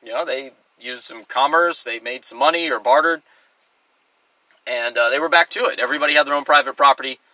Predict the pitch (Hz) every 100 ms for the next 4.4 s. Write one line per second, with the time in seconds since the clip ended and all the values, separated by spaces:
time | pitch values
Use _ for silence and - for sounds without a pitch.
0 | _ _ _ _ _ 123 120 113 107 101
1 | 104 135 127 147 139 - 135 - 156 160
2 | 147 127 - 117 104 101 101 - _ -
3 | 123 113 101 _ _ _ _ _ - 135
4 | 139 113 - -